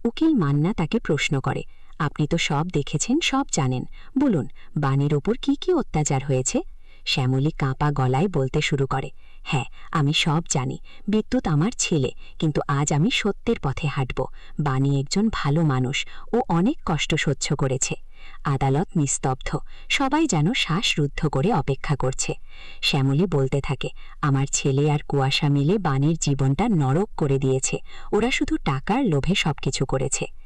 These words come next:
জজ কিছুক্ষণ চুপ থেকে বলেন, "আমি রায় ঘোষণা করছি। বাণী আর বিদ্যুতের বিবাহ বিচ্ছেদ মঞ্জুর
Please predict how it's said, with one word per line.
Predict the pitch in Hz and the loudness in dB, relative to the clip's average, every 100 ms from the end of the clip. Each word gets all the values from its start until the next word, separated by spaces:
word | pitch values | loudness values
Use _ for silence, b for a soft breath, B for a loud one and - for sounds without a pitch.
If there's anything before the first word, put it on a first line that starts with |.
| B B B 156 | B B B -2
জজ | 147 151 - | 0 0 0
কিছুক্ষণ | 156 - 147 - 147 | -2 -2 -4 0 0
চুপ | - 226 - | 0 -2 -2
থেকে | 156 - | -2 0
বলেন, | 143 131 170 285 B B B | 0 2 2 -2 B B B
"আমি | 131 156 | 2 2
রায় | 185 127 139 | 2 2 0
ঘোষণা | - 135 135 131 | 0 0 2 0
করছি। | - 131 - - B B B 185 | 0 -2 -4 -6 B B B -2
বাণী | 170 196 254 | 2 4 4
আর | 262 | 4
বিদ্যুতের | 220 156 151 156 175 208 | 2 0 0 0 0 2
বিবাহ | 143 143 139 147 | 2 2 2 2
বিচ্ছেদ | 139 - - 247 | 2 0 -2 2
মঞ্জুর | 151 139 139 156 | 4 4 4 2